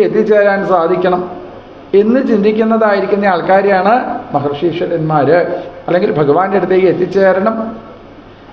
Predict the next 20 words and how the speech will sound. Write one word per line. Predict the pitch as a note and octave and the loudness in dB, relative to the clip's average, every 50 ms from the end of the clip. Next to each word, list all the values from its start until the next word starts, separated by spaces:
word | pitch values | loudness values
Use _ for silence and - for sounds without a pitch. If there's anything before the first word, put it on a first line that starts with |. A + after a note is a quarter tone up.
| - F3 | -2 -2
എന്ന് | F3+ G#3+ G3 F#3 | 0 2 2 0
ആഗ്രഹിക്കുന്നവർ. | F3+ F3+ G#3+ G#3 A3+ A3 G#3+ G#3+ G#3+ G#3+ G#3 G3+ G3+ F3+ D#3+ - - - - - - - - - - - - - - - - - - - - - | 2 2 2 2 2 2 0 0 0 2 2 2 2 2 0 -2 -4 -10 -10 -14 -18 -20 -20 -20 -20 -20 -20 -20 -20 -20 -20 -20 -20 -12 -6 -4
പക്ഷെ | D3 C#3 G3 F#3+ | -2 0 2 0
അവർക്കിപ്പോൾ | E3 F3 G3 G#3+ A3+ - A3 G#3 | 0 0 0 0 -2 0 0 0
എന്ത് | F3+ G3 A3 A#3+ A#3 A3+ | 0 2 2 2 2 0
പറ്റില്ല? | G3 D3 - - A3 G#3+ A3 G#3+ F#3+ E3+ - - - - - G3 | -2 -2 -2 -2 0 2 2 2 2 0 -4 -6 -8 -8 -6 -6
ഈ | G3 F3+ - F#3 | -4 -2 0 0
കർമ്മപാശങ്ങൾ, | F3 E3+ F3 F3+ G#3 B3 C#4 B3 A#3+ F#3 D3 C#3 C#3+ D3+ C#3+ C3 B2 - - - - C3 | 0 0 0 -2 0 0 0 0 0 -2 -2 -4 -4 -4 -4 -4 -6 -8 -10 -10 -8 -6
ആ, | C3+ B2+ C3 - - - - - - - - D3 | -4 -4 -4 -6 -8 -10 -12 -14 -14 -10 -6 -4
എൻ്റേത്, | - D#3+ D#3+ G3 G3+ G3+ G3 G#3 G#3 G3+ | -2 0 2 2 2 2 4 4 2 2
എൻ്റേത് | F3+ F3+ F3+ F#3 F#3+ F#3 F#3+ F#3+ | 2 2 2 2 4 4 2 2
എന്നുള്ളതായിരിക്കുന്ന | F#3+ F#3+ F#3 F3+ F3+ F3+ F3+ F3 E3+ E3 D#3 D#3+ F3 E3+ F3 E3+ E3+ D#3 D3+ | 2 0 0 0 2 2 2 2 0 0 0 -2 -2 0 2 2 2 2 2
ഓരോ | D3+ D#3+ - F#3+ E3 E3 G3 - F4 - - - - - - - - - - - - - - - - - - - - - - - - | 2 2 4 4 2 2 0 -2 -6 -8 -12 -14 -18 -18 -20 -20 -20 -20 -20 -20 -20 -20 -20 -20 -20 -20 -20 -20 -20 -20 -12 -4 -2
ആ | G#3+ A#3 A#3+ G#3+ | -2 -2 0 0
ചിത്തവികാര | G3 F#3+ F#3+ G3 C4 A#3+ A#3+ A#3 A#3 A#3 A3+ A#3 A#3+ A#3 A#3 A3+ | 0 0 0 0 0 0 0 0 0 2 2 2 2 0 0 0
വിചാരങ്ങളുടെ | G#3+ G3 A3 A3 A3 A3 A3+ A3+ A3 A3 A3+ A#3 A3 A#3+ A3+ G#3+ F#3 | 2 2 2 2 4 2 2 0 0 2 2 2 4 4 2 2 2
ഇടയിലാണ് | F3 G3+ G#3+ A#3+ B3 B3 A#3 A3+ A3+ A#3 A3+ | 2 2 2 2 2 2 2 2 2 2 2
നമ്മൾ | A3 A3 A#3 A3+ A#3 | 2 2 2 2 0
താമസിക്കുന്നത്. | G#3+ G#3 A3 A3 G#3+ G#3+ G#3+ A3 A3 A3+ A3 G#3+ A3 A3 - - - - - - - - - - - - - - - - - - - - - - - - - - - - - - - - - - F3 | 0 0 0 0 0 0 0 0 0 2 2 2 2 0 -2 -8 -10 -12 -16 -18 -18 -20 -20 -20 -20 -20 -20 -20 -20 -20 -20 -20 -20 -20 -20 -20 -20 -20 -20 -20 -20 -20 -20 -20 -20 -18 -8 -4 -2
ഇതിനൊക്കെ | D#3 D#3 F#3+ A#3 A#3+ A#3 A#3 | 0 0 0 0 0 0 0